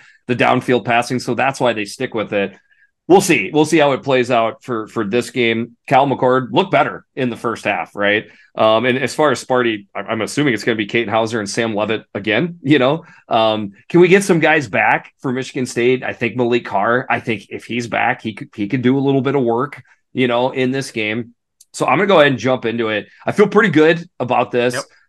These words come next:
Speaker 1: Um, there's two different scenario-, there, there's essentially three scenarios for this game that, that I see.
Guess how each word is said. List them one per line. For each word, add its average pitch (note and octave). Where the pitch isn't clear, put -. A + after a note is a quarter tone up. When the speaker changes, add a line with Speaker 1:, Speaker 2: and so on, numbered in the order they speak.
Speaker 1:
Um, A#2+
there's B2+
two F#3+
different D#3+
scenario-, B2
there, D3
there's D#3
essentially D#3+
three D3+
scenarios B2
for B2
this A2+
game A2+
that, G#2
that G#2+
I G2
see. G2